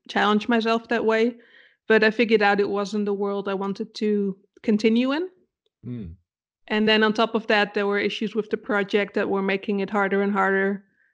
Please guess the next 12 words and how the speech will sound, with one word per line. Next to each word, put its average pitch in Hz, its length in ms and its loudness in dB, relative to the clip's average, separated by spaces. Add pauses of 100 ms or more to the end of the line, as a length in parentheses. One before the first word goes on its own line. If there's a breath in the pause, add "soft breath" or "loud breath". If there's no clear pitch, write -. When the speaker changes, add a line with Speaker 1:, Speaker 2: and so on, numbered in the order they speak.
(200)
Speaker 1:
um, 190 460 -4 (360)
for 208 360 4
external 208 680 2
and 196 400 -2
personal 202 420 0
reasons 196 380 2
to 214 100 -2
finish. 214 500 0
So 208 300 -2
I 190 100 0
decided 196 500 -4
to 208 380 -2